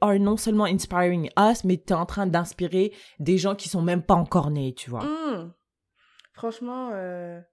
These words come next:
Speaker 2: I hope he knew. Genre, j'espère que les gens lui ont dit.
Speaker 1: I think he knows. He knew, he knew. Qu'est-ce qui t'a marqué, toi, dans l'actualité, euh, Tiffany ?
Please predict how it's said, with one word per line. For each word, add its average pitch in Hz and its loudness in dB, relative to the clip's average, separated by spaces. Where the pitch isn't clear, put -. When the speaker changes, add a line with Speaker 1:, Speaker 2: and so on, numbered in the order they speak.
Speaker 2:
I 226 -8
hope 330 -4
he 254 -4
knew. 202 -6
Genre, 190 -8
j'espère 202 -8
que 220 -8
les 185 -2
gens 220 -6
lui 214 -4
ont 175 -6
dit. 180 -10
Speaker 1:
I 202 4
think 320 -2
he 320 -2
knows. 196 0
He 220 4
knew, 185 0
he 156 -8
knew. 139 -12
Qu'est-ce 214 -4
qui - -14
t'a 165 -4
marqué, 156 -8
toi, 156 -6
dans 147 -2
l'actualité, 135 -2
euh, 120 -4
Tiffany ? 120 -10